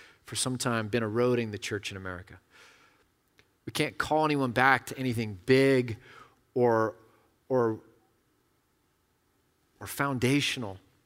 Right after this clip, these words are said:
'cause we've lost the whole sense of that. So I think this whole idea for me, I, I was gonna come in, let me just tell you, I'm gonna, I might draw it, I'm gonna draw it real quick, then we're done. So this is gonna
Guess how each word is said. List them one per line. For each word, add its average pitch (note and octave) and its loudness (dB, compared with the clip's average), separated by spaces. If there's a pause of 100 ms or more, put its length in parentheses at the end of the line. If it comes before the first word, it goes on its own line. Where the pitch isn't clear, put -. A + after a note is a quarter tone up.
(360)
'cause A#2+ -6
we've A#2 0
lost C#3+ 2
the B2+ -8
whole B2 -6
sense C#3 -4
of F2 -12
that. F#2 -14 (1800)
So - -2
I D3 2
think F3 -2 (240)
this C#3+ 2
whole F#3 6
idea D3+ 4
for - -4
me, D3+ 2
I, E3 4
I E3 4
was F#3 4
gonna E3 2
come D#3 0
in, D3+ 4
let D#3+ -2
me G3 -2
just D#3+ -4
tell D3 2
you, C3 2
I'm C#3 -2
gonna, E3 -2
I A2+ -8
might D#3 0
draw B2 2
it, A2+ -2
I'm C3+ -12
gonna D3+ -4
draw B2+ 2
it A2 -2
real A#2 2
quick, G#2+ -2 (640)
then B2+ -2
we're A#2+ 2
done. G#2 0
So - -6
this B2 0
is A#2+ -6
gonna A#2+ -2